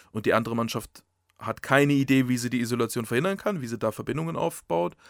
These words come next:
äh, dann wird's meistens einseitig. Und, äh, wenn eine Mannschaft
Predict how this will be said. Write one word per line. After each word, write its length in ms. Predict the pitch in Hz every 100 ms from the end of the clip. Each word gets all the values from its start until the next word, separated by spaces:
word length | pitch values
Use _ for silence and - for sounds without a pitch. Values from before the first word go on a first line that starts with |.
| - _ _ -
äh, 180 | 110 110
dann 200 | 110 113
wird's 320 | 110 - - _ _ -
meistens 320 | 113 113 113
einseitig. 760 | - 113 120 123 127 131 135 - _ _ _ _ -
Und, 300 | 110 110 110
äh, 300 | 110 107 98
wenn 80 | 117
eine 40 | 113
Mannschaft 540 | 113 113 117 -